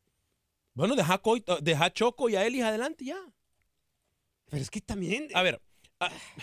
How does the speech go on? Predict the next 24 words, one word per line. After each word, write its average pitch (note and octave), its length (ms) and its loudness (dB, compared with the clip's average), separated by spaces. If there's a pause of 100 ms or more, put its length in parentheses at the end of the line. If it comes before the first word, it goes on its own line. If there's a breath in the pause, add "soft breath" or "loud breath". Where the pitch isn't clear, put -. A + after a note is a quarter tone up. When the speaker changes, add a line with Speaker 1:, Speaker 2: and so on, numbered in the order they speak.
(260 loud breath)
Speaker 1:
hay F#3+ 160 2
Speaker 2:
Alex. F3+ 320 -8
Speaker 1:
tanta G3+ 320 0
cosa F#3+ 240 -4
que D#3+ 100 -4
tenemos E3+ 360 0
que C#3+ 100 -6
hablar D#3+ 240 0
y D3+ 100 -6
tenemos D#3+ 500 -2
literalmente D#3 840 0 (320)
menos E3 300 4
Speaker 2:
Kioto C#3+ 120 0
Speaker 1:
de C3 60 2
Speaker 2:
y - 40 0
Speaker 1:
diez D#3 140 2
Speaker 2:
Choco C#3 100 0
no A#2 40 0
los A#2+ 140 0
Speaker 1:
minutos. G3 140 -4
Speaker 2:
quiero G#3+ 200 -2
el - 40 -6
próximo F3 320 -4
partido. G2+ 400 -10